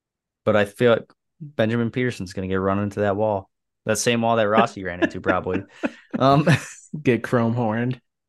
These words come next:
Speaker 1: Yeah, like, I feel like everyone is out for blood with that dude. Uh, and it's real easy to just, you know, give him a love tap.
Speaker 2: Yeah.
Speaker 1: Love tap him into a, uh, concussion.
Speaker 2: <laughs> Just,
Speaker 1: Um,
Speaker 2: just had a moment. <laughs> Is, you know,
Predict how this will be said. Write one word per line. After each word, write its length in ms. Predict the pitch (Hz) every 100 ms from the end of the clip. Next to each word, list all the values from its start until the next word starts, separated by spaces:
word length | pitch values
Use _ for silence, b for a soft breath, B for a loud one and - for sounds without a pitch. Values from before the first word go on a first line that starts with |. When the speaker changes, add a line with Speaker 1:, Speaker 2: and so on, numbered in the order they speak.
| -
Speaker 1:
Yeah, 300 | 123 107 95
like, 280 | 98 92 _ _ 98
I 140 | 117
feel 240 | 165 139
like 260 | 113 101 101 -
everyone 440 | 107 117 120 117
is 80 | 113
out 180 | 107 101
for 80 | 104
blood 280 | 101 107
with 100 | 127
that 180 | 156 151
dude. 320 | 160 175 185 - _ -
Uh, 380 | 101 98 90 87
and 140 | - 104
it's 160 | 98
real 260 | 107 123 120
easy 280 | 123 127 123
to 100 | 110
just, 380 | 104 101 - -
you 80 |
know, 200 | 87 82 - _ _ _ _ -
give 60 | 110
him 40 |
a 140 | 107
love 240 | 104 113 -
tap. 360 | 123 117 - _ _ _ 196
Speaker 2:
Yeah. 140 | 320 - -
Speaker 1:
Love 540 | - 147 151 120 113
tap 180 | 117 110
him 140 | 110
into 220 | 107 101 110
a, 220 | 110 117
uh, 200 | 113 117 -
concussion. 520 | 120 - 131 - - _ _
Speaker 2:
<laughs> 200 | _ -
Just, 300 | 151 143 -
Speaker 1:
Um, 180 | 117 98 101
Speaker 2:
just 100 | -
had 120 | 165
a 20 |
moment. 420 | 151 123 160 78 - - _ -
<laughs> 1900 | 226 - - - - _ - - - - 240 240 - _ - _ - 294 - 370
Is, 520 | 202 175 135 135 143
you 180 | 120 113
know, 180 | 120